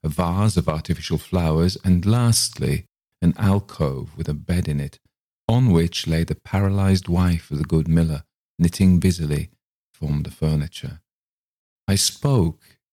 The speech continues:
as if this was all that was to be seen in the room, but sitting quietly, while my friend kept up a brisk conversation in a language which I but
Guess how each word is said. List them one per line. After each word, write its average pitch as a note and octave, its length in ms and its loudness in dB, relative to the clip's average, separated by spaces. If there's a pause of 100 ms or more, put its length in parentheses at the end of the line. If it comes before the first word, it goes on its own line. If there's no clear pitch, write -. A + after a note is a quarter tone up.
(120)
as F#2 160 -2
if F2 160 0
this - 280 -2
was F#2 140 -6 (100)
all A2 280 2
that C#2 120 -2
was - 140 -10
to F2 100 -2
be F2 100 -2
seen A2 380 2
in D#2 120 2
the D2 80 -2
room, C#2 320 -4 (560)
but - 100 -2
sitting C#3+ 320 2
quietly, - 760 -2 (400)
while F#2+ 160 2
my F2+ 200 4
friend F2 560 2
kept - 240 -8
up - 120 -6
a D#2 60 -2
brisk - 360 -4
conversation F2 800 0
in D#2+ 120 4
a D#2+ 60 4
language E2+ 600 0
which E2 220 0
I F2+ 140 2
but - 160 -4